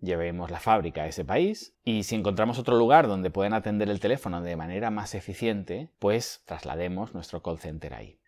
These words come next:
Y no tenemos que preocuparnos de perder esos puestos de trabajo, porque nosotros nos especializaremos en otras cosas que serán demandadas por el mundo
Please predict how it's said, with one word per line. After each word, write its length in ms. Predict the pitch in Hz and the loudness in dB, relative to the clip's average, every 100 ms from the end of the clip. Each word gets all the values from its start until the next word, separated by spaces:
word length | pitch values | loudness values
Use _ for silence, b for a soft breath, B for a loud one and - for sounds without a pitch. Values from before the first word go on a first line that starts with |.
| - | -8
Y 40 | |
no 80 | 87 | -6
tenemos 320 | 95 92 101 | -4 -4 -2
que 100 | - | -2
preocuparnos 640 | 87 98 98 131 135 156 - | -2 -2 6 6 8 2 0
de 80 | 98 | -4
perder 300 | 82 82 82 | -4 -4 -4
esos 200 | 90 - | -6 -8
puestos 380 | 98 87 98 | -8 -6 -4
de 80 | 90 | -4
trabajo, 600 | 92 113 127 - 135 165 - | 2 4 4 2 -2 -2 2
porque 160 | 107 | 2
nosotros 380 | 107 104 107 147 | 2 0 0 0
nos 160 | 123 107 | 0 -2
especializaremos 920 | - 82 90 82 82 80 151 110 92 | -6 -6 -6 -6 -2 2 2 0 -2
en 80 | |
otras 240 | 107 147 131 | -2 -2 0
cosas 400 | 151 - 147 - | 0 0 -4 -6
que 100 | 80 | -12
serán 320 | 78 78 95 | -10 -6 -4
demandadas 540 | 80 67 78 101 113 | -6 -6 -2 0 0
por 140 | - 107 | -2 0
el 100 | 104 | 0
mundo 400 | 110 107 90 | 0 -2 -4